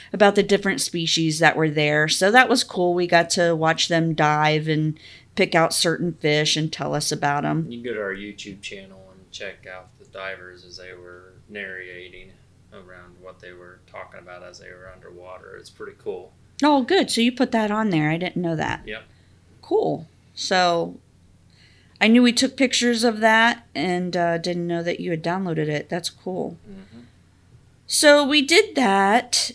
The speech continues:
Speaker 1: And again, you have to remember this is last year. So we're trying to play catch up a little bit.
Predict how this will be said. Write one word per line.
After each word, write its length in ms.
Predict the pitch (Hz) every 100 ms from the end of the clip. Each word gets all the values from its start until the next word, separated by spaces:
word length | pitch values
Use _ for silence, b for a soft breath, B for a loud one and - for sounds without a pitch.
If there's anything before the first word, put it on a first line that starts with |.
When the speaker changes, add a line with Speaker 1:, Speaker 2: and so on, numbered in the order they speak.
| -
Speaker 1:
And 720 | 208 202 202 202 202 196 196
again, 280 | 208 208 240
you 100 | 220
have 160 | 254 247
to 100 | 269
remember 460 | 247 220 208 196 180
this 220 | 190 190
is 220 | 185 175
last 480 | 180 180 185 - -
year. 200 | 175 151
So 180 | - 165
we're 60 |
trying 280 | 165 208 185
to 40 |
play 220 | 170 - 165
catch 380 | 165 160 160
up 160 | 151 -
a 20 |
little 240 | 151 147 143
bit. 380 | - 131 -